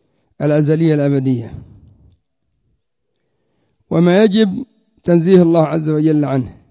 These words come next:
وهو الصفات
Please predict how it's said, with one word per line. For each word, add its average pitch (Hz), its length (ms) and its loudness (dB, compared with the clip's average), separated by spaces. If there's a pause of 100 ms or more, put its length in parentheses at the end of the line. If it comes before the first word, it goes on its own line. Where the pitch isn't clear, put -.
(1900)
وهو 160 680 0
الصفات 160 540 -6